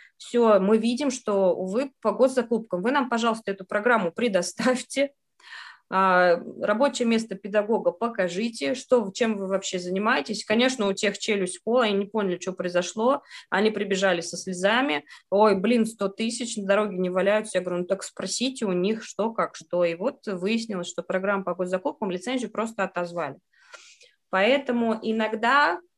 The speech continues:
даже, когда вот к вам эти, э, компании приходят и говорят: «Да вам не важно вообще, по какой программе, мы вам получим, и потом по другим программам будете преподавать».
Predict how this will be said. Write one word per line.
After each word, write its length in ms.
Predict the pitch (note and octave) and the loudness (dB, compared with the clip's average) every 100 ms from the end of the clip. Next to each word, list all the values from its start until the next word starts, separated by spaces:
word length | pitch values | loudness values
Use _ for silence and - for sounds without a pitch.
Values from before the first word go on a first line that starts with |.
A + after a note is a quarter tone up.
| _ | _
даже, 540 | - F#3+ G#3+ F#3 E3+ - | -4 2 2 2 -2 -8
когда 360 | F3+ F#3 G3 | -6 0 2
вот 140 | F3 - | 2 -2
к 20 | |
вам 260 | F#3 F#3 E3 | -2 0 0
эти, 480 | D#3+ - E3 E3 D#3+ | -6 -6 -2 -2 -4
э, 460 | D#3 E3+ E3+ _ F3+ | -2 -2 -2 _ -4
компании 480 | G3 G3 G3+ F3+ F3 | 0 0 2 0 0
приходят 400 | F#3+ F#3 G3 F#3 | -4 -2 -2 0
и 40 | |
говорят: 280 | F#3 G3 F3+ | 0 0 2
«Да 140 | A#3+ F#4+ | 2 6
вам 200 | A4 F#4+ | 6 6
не 60 | F4 | 4
важно 320 | E4+ B3+ A3 | 4 4 0
вообще, 200 | G#3+ A3 | 0 -6
по 100 | - | -6
какой 300 | G3 G3 A3 | -6 -4 -4
программе, 760 | A3 A3 A#3 F4+ G4+ D4+ E3+ F#3+ | -2 -2 2 4 4 0 0 -2
мы 140 | A3 | 0
вам 220 | B3 B3 | 0 0
получим, 460 | C4 C#4 A4 - A3+ | 0 0 0 0 -4
и 60 | G#3+ | -2
потом 300 | A3+ A#3+ A3+ | -4 -4 -4
по 80 | |
другим 340 | G#3 A#3+ B3 B3 | -2 -2 0 0
программам 460 | G#3 G3 F#3+ F3+ E3+ | 0 0 0 -2 -4
будете 320 | F3 - - | -8 -8 -14
преподавать». 720 | - F3+ F3 F3 E3+ - | -14 -12 -4 -2 -2 -4